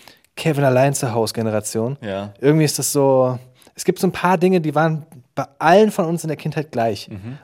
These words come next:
Speaker 1: Und das war, dass man Wetten, das geguckt hat mit den,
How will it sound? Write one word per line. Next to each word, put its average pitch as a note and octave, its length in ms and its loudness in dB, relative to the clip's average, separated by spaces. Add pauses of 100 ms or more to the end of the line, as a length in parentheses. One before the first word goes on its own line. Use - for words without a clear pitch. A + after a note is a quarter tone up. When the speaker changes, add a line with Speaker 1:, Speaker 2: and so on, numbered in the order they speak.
Speaker 1:
Und A#2+ 120 -2
das C#3 180 0
war, C#3 180 6
dass D3 160 0
man C3+ 280 -2 (320)
Wetten, B2+ 240 2
das C#3+ 200 4
geguckt - 320 -2
hat E3 160 0
mit D#3 80 0
den, D#3 380 -2